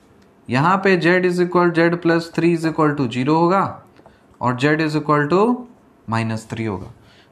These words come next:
तो आपको दो पॉइंट्स मिल गए हैं। Actually, यहाँ पे इसके दो रूट्स होंगे तो माइनस थ्री, माइनस थ्री होगा। तो एक वन ले लेते हैं हम,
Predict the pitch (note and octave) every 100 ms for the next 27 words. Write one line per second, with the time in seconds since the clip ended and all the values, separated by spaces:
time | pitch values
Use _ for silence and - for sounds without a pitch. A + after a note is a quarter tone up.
0 | - C#3+ D#3 - G3 F#3 F#3 G3 G3+ G3
1 | G3 F#3+ G#3 A#3+ C3 B2+ G3+ F#3+ F3 F3+
2 | G3 G3 D#3 - E3+ E3 F3+ G3 G3 F#3+
3 | F#3 A#3 - D#3+ D3 E3+ E3+ F#3 E3+ D#3
4 | E3+ - F#3+ F#3 E3+ G3+ A#3+ - - -
5 | - - _ - G#3 A3+ - - - _
6 | _ F3 A3+ G3+ E3+ G3+ A3 A3 A3 G#3+
7 | G#3+ G#3+ C4+